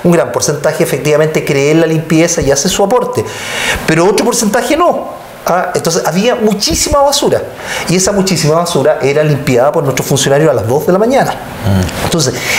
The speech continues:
Speaker 1: esas cosas las que son invisibles, nosotros lo hicimos igual para el eclipse. La gente trabajaba en la madrugada y en la noche. Y ahí limpiamos. La seguridad que tú mencionabas, ¿cuántos lugares de Chile?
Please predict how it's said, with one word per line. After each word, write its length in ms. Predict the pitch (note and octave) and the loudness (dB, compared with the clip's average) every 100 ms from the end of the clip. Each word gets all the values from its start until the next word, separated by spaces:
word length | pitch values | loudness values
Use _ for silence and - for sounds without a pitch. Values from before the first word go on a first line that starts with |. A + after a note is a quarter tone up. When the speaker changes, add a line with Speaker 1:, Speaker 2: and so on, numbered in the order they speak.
| - | 0
Speaker 1:
esas 220 | G#3+ G#3+ | 0 0
cosas 240 | G3 A#3 A3 | 0 0 2
las 60 | |
que 80 | E3 | 2
son 140 | G3+ | 2
invisibles, 400 | G#3 F3+ F#3 C#4+ | 4 4 4 2
nosotros 280 | G#3+ D3+ G#3 | 2 2 2
lo 60 | F#3+ | 2
hicimos 240 | - G3+ | 2 2
igual 220 | F#3+ A2+ | 4 2
para 100 | - | 2
el 80 | G3+ | 2
eclipse. 320 | F#3+ C3 B3+ - - - - - | 4 2 0 -4 -12 -10 -6 -4
La 80 | C#3 | -2
gente 260 | - F3 - | -2 -2 0
trabajaba 240 | D#3+ E3 | 0 0
en 60 | E3 | 0
la 40 | |
madrugada 420 | D#3 C#3+ A#2+ A2 D3 | 2 2 2 2 2
y 80 | |
en 60 | F3 | 2
la 80 | F3 | 2
noche. 260 | G3+ G#3+ - - - - - - - - - - | 2 0 -6 -10 -10 -10 -8 -6 -4 -2 -2 -2
Y 40 | C#3 | 0
ahí 160 | C#3+ E3 | 2 2
limpiamos. 440 | E3+ E3+ F3 B2+ - - - | 2 2 0 0 -2 -4 -2
La 100 | B2+ | -2
seguridad 460 | - B2+ B2+ B2+ F#3 | 0 2 2 2 2
que 80 | |
tú 100 | F#3 | 2
mencionabas, 440 | F3 F3+ F#3+ G3 F3+ - - - - - - | 2 2 2 2 0 -4 -8 -6 -6 -2 -2
¿cuántos 340 | - C4 C4 A3 | 0 0 2 2
lugares 420 | F3+ D#3 F3+ E3 | 4 4 2 2
de 140 | C3+ B2+ | 2 0
Chile? 360 | D#3+ G#2+ E2+ | 0 0 0